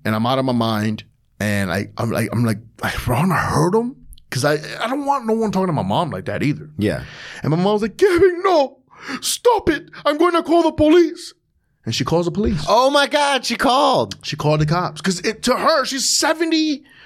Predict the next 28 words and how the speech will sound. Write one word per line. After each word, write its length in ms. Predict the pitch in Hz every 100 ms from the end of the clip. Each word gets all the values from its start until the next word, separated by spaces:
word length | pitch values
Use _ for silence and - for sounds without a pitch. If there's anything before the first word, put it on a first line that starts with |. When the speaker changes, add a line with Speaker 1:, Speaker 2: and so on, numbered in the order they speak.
| -
Speaker 1:
years 220 | 254 240
old 180 | 277 285
at 80 | 233
the 80 |
time. 320 | 147 135 87 107
Speaker 2:
Yeah. 320 | 120 78 76 - - -
Speaker 1:
So 160 | 226
to 160 | 208 226
her, 260 | 185 302 294
she's 220 | 277 277
just 200 | 311 -
seeing 640 | 311 349 247 202 196 196 - -
these 280 | 196 185 156 -
animals 920 | 359 381 403 175 95 - - - - - _ _ _ - - _
going 540 | 117 262 285 254 226 -
off. 600 | 285 311 220 110 - - - _ -
She 160 | 311
doesn't 320 | 453 427 415 202
know 160 | 196
that 140 | 185 180
I'm 180 | 147
missing 320 | 160 156 160 151
punches. 540 | 135 143 202 262 277 - 78
She 140 | -
just 300 | 370 427 339
sees 260 | - 339 208
me 140 | 208
swinging. 720 | 151 - - 320 403 415 359